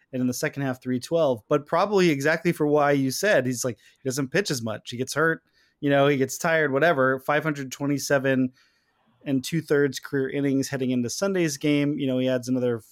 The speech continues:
uh, six and a th-, five and a third innings, uh, there. So it's, you know, five hundred thirty-three innings, basically. Not very concerning, yes. And I'm piggybacking on that note to say, like, I don't know that, there are some people that think, "Oh, Kyle Harrison's gonna come up." I'm not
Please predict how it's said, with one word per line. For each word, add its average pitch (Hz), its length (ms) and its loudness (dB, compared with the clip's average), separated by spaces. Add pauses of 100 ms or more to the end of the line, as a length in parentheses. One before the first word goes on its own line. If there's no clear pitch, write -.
(140)
uh, 127 180 -6
six - 380 -10
and 156 100 -2
a 151 100 -4 (160)
th-, - 180 -16
five 160 280 2
and 160 80 -2
a 147 60 -2
third 147 260 0
innings, 139 460 -2 (420)
uh, 135 320 0
there. 127 400 0
So 127 300 -2
it's, 127 280 -8 (120)
you 131 120 -6
know, 110 140 -10
five 143 200 -2
hundred 135 260 -4
thirty-three 127 420 -4
innings, 117 240 -8
basically. 113 680 -12 (840)
Not 226 360 0 (1300)
very 220 280 2
concerning, 127 360 -2
yes. 123 200 -2
And 156 240 0
I'm 156 400 -2 (120)
piggybacking 175 480 2
on 151 100 4
that 170 180 2
note 139 260 2
to 139 100 -6
say, 139 260 2
like, 131 220 2
I 143 120 4
don't 175 200 0
know 170 200 4
that, 147 260 2 (320)
there 165 160 4
are 180 60 2
some 196 160 0
people 180 220 -2
that 156 140 4
think, 143 160 0
"Oh, 202 140 4
Kyle 160 300 0
Harrison's 156 400 -2
gonna 127 160 -2
come 123 180 -4
up." 117 140 -6
I'm 160 180 0
not 202 220 -2